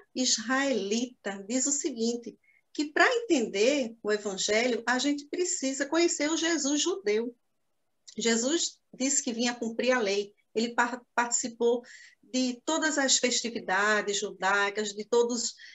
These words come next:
eh, os rituais, né? Então, ele cumpriu isso. Então, a gente precisa fazer um mergulho na cultura judaica cristã. A gente precisa entender os costumes,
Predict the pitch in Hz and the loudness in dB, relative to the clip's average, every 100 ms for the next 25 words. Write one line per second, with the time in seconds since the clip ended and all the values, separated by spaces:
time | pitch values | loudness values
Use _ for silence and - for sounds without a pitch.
0 | - 208 214 208 208 202 190 - 247 233 | -8 0 2 2 2 2 0 2 4 4
1 | 254 269 220 190 202 208 208 - - - | 2 2 2 4 4 4 2 0 -2 -8
2 | 196 233 254 247 269 269 247 277 277 339 | -4 0 0 2 0 2 2 2 0 -4
3 | - 269 330 254 202 190 - - - _ | -2 -2 0 0 -2 -4 -4 -8 -18 _
4 | - 262 392 370 381 392 - 349 339 302 | -10 -2 0 2 0 -4 -2 -2 0 -2
5 | 320 302 294 285 330 403 - 240 240 269 | 0 0 2 2 2 0 -2 -2 0 -2
6 | 269 269 247 233 254 302 254 220 233 233 | -4 -8 -6 -2 -2 -2 -2 0 -2 -4
7 | 330 - _ - 262 - - - 214 190 | -8 -10 _ -6 0 0 0 0 0 0
8 | - - - - 220 247 - 254 262 233 | -8 -20 -6 0 0 -2 -2 -4 0 4
9 | 233 226 220 208 220 - 339 - - 269 | 4 2 0 2 2 0 0 0 2 2
10 | 262 254 254 254 - | 4 2 2 0 -2